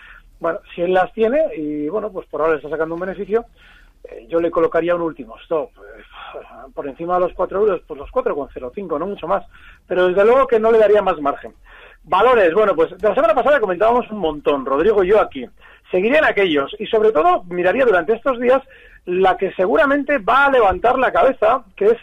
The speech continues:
eh, o por lo menos lo está ahora mismo haciendo el gesto de levantarla, que es Airbus.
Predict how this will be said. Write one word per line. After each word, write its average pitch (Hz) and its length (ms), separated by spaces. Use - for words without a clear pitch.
eh, 160 220
o - 100
por 156 140
lo 156 60
menos 226 200
lo 160 80
está 226 380
ahora 175 220
mismo 180 340
haciendo 214 460
el 180 100
gesto 220 360
de 151 80
levantarla, 220 600
que 202 80
es 240 80
Airbus. 151 460